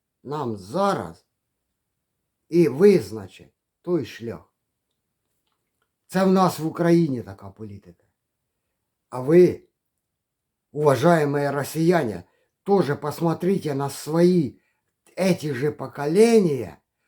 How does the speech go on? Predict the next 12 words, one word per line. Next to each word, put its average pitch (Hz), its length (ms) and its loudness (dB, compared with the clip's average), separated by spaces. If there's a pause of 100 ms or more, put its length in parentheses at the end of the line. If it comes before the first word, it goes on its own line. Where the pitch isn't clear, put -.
(140)
у 147 140 -10
вас 175 440 -4
тоже 123 500 2 (480)
находятся 160 1000 0 (1300)
эти 170 380 -2
же 95 300 -12 (420)
года 143 680 -2
рождённые, 135 1080 2 (720)
от 180 320 -6 (680)
такі, 170 280 -2
як 165 220 4
я 175 380 0